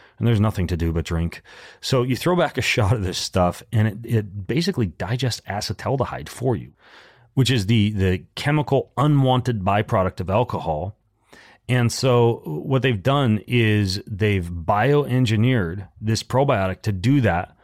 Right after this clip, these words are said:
for you. And it works amazingly. You feel great the next day. It's very, very simple. You get a box of this stuff. You throw back a shot of it before you drink, or if you forget, sometimes people are forgetful,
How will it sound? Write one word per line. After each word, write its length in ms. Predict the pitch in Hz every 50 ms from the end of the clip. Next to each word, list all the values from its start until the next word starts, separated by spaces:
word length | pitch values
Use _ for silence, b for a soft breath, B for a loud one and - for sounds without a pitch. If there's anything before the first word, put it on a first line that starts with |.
| b b b
for 320 | b - - 139 147 151 135
you. 240 | 104 78 69 - - _ b b b b b b -
And 120 | 110 123
it 60 | 135
works 240 | 139 151 160 - -
amazingly. 560 | 127 110 113 127 151 147 120 117 95 90 95
You 100 | 104 113
feel 180 | - - 156 135
great 540 | 104 87 101 104 104 131 147 151 - - - - _ -
the 80 | 113
next 220 | 104 104 95 - 98
day. 440 | 98 120 127 120 95 82 90 90 B B B B B B B B B B
It's 160 | 127 113 98
very, 200 | 104 139 147 139
very 180 | 120 135 120 107
simple. 360 | - 127 127 113 - 90 87
You 80 | 107 113
get 80 | 131
a 40 | 110
box 340 | 90 107 107 120 117 - -
of 80 | 113
this 100 | 98 92
stuff. 440 | - - - 80 76 85 87 - - - _
You 120 | - 110 110
throw 240 | - - 131 131
back 240 | 131 135 127 120 -
a 60 | 117
shot 320 | - - - 107 95 101 101
of 80 | 90
it 200 | 90 85 - -
before 320 | 101 95 - - 113 113 117
you 120 | 110 101
drink, 300 | 87 101 104 104 101 -
or 40 | 110
if 100 | - -
you 60 | 165 -
forget, 600 | - 165 147 107 85 104 101 98 98 98 95 - B B B B B B B B B
sometimes 420 | _ - - 98 - 110 110 101 -
people 220 | 110 98 107 117
are 40 | 110
forgetful, 840 | - - 104 87 85 95 87 85 - - 90 87 85 85 85 -